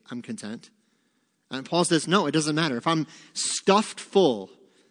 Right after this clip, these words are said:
right? So, like, going to the buffet and having that third plate that you know you should have stopped at one. You know what I'm saying? And you're like, "But it's Chinese buffet, and if you don't get more than two plates, they rip you off. So you gotta get more food,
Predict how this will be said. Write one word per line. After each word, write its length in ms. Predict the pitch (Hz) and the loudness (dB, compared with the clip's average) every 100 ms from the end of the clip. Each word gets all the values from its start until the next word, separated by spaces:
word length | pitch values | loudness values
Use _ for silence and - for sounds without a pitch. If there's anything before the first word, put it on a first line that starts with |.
| _ - | _ -4
right? 300 | 139 170 - | -2 -2 -4
So, 260 | 151 135 | -4 -2
like, 280 | 127 131 - | -2 -6 -4
going 260 | 147 147 147 | -2 0 -2
to 120 | 143 | -4
the 80 | 135 | -4
buffet 560 | 139 - 139 139 147 - _ _ _ _ _ | -4 -2 -2 0 -4 -10 _ _ _ _ _
and 140 | 123 120 | -10 -6
having 240 | 131 135 | -4 -2
that 180 | 127 127 | -4 -6
third 400 | - 139 139 127 | -4 -2 -2 -2
plate 420 | 135 135 139 - | -2 -2 -4 -8
that 120 | 123 | -10
you 100 | 123 | -6
know 140 | 123 131 | -2 -2
you 80 | |
should 160 | 123 131 | -4 -6
have 80 | 127 | -8
stopped 280 | 139 131 135 | -8 -8 -8
at 160 | 110 | -8
one. 300 | 117 127 147 _ _ | -8 -8 -10 _ _
You 80 | 294 - - - _ _ - | -20 -20 -20 -20 _ _ -8
know 80 | 131 | -4
what 40 | |
I'm 40 | 156 | 0
saying? 340 | 165 170 170 | 2 2 0
And 80 | 143 | -4
you're 100 | 143 | -2
like, 220 | 139 131 131 | 0 -2 -2
"But 80 | |
it's 120 | 139 - | -4 -4
Chinese 280 | 165 156 | -4 -4
buffet, 320 | 139 143 170 147 | -4 -4 -2 -2
and 80 | |
if 80 | 120 | -2
you 60 | 131 | -2
don't 180 | 143 143 | -2 -4
get 140 | 143 | -6
more 160 | 143 139 | -4 -4
than 100 | 131 | -4
two 160 | 151 | -6
plates, 320 | 135 160 147 | -2 -2 -2
they 100 | 131 | -4
rip 180 | 123 131 | -6 -4
you 100 | 135 | -2
off. 240 | 147 101 - | -2 -4 -8
So 140 | 131 | -8
you 80 | 123 | -4
gotta 280 | 135 131 135 | -2 -2 -2
get 160 | 135 | -4
more 160 | 131 123 | -4 -6
food, 320 | - 165 | -4 -4